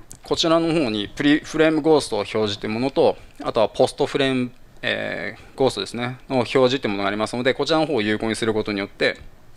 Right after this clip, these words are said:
アニメーションの、えー、ポストかプリかっていうような、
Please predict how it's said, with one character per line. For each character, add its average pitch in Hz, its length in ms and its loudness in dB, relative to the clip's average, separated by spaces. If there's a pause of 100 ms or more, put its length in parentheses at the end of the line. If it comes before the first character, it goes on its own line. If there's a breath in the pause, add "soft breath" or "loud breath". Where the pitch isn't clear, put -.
(560)
ア 151 100 0
ニ 151 120 4
メ 160 160 2
ー - 20 2
シ 147 80 0
ョ 165 60 0
ン 170 80 0
の、 180 180 0 (1400 loud breath)
え 98 200 -6
ー、 - 40 -12
ポ 156 160 4
ス - 80 -8
ト 180 120 2
か - 320 4
プ - 140 -6
リ 131 120 -2
か 117 140 2
っ - 100 -8
て 92 100 -6
い 78 60 -8
う 78 40 -12
よ - 60 -14
う - 20 -16
な、 - 60 -18